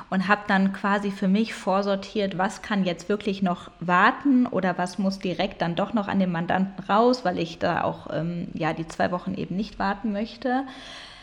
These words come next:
Das habe ich immer morgens gemacht und dann, ja,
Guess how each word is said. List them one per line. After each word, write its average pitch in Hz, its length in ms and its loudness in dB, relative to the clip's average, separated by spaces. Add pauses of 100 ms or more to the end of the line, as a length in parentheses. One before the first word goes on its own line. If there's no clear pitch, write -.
(420)
Das 208 340 -2
habe 202 200 2
ich 196 120 -4
immer 190 240 2
morgens 254 580 2
gemacht - 580 -2 (880)
und 202 800 2 (360)
dann, 180 720 -2 (720)
ja, 160 380 2